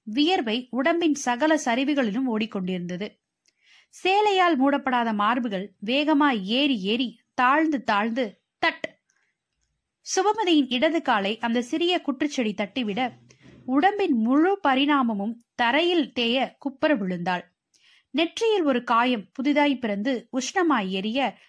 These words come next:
ரத்தம் கோடாக கண்ணருகே வழிந்தது. "அம்மா!" எழ முயன்ற சுபமதியின் கண்களில் யாரோ கருப்பு பட்டையை கட்டினார் போல்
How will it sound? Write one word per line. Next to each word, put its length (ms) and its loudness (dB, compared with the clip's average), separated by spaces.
ரத்தம் 600 0
கோடாக 460 2
கண்ணருகே 580 -2
வழிந்தது. 580 -4
"அம்மா!" 840 0
எழ 160 2
முயன்ற 560 2
சுபமதியின் 560 0
கண்களில் 640 -4
யாரோ 340 2
கருப்பு 420 -2
பட்டையை 380 -2
கட்டினார் 500 -4
போல் 260 -8